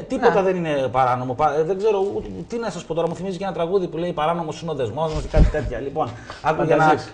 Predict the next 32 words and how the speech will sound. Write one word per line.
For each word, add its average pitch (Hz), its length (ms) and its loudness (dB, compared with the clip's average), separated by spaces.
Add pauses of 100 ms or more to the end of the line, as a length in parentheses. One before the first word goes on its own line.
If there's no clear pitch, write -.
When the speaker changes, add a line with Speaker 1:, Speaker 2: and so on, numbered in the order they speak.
Speaker 1:
για 160 100 2
να 160 80 4
το 156 100 4
ελαφρύνουμε 156 480 4
και 131 140 0
λίγο 127 220 2
το 120 80 0
πράγμα. 107 440 2 (300)
Λοιπόν, 165 280 2 (100)
δεν 208 160 2
υπάρχουν 156 460 0
παρανομίες. 117 760 -2 (320)
Πολύ 151 260 2
απλά 156 360 2
μιλάμε 156 480 2 (180)
για 131 240 2
στάσεις 170 500 -2
και - 120 -8
για 143 160 -2
συμπεριφορές. 123 880 0 (260)
Εδώ 123 200 0
έχουμε 165 220 -2
κάνει 175 360 0 (320)
δεδο-, 127 420 2
έχουμε 170 300 2
να 147 80 0
κάνουμε 170 360 0
με 143 180 0
δεδομένες 135 560 2
συμπεριφορές. 107 680 -4 (320)
Αυτές 202 600 2
όμως, 139 500 0